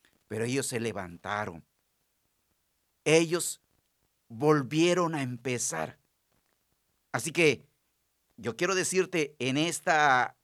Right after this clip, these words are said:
en este podcast, ¿qué hacer en caso de que caigas? ¿Qué hacer cuando también caes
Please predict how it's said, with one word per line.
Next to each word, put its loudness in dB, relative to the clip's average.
en -2
este -2
podcast, -2
¿qué 4
hacer -4
en -2
caso -4
de -6
que -8
caigas? -10
¿Qué 4
hacer 4
cuando 2
también 0
caes 0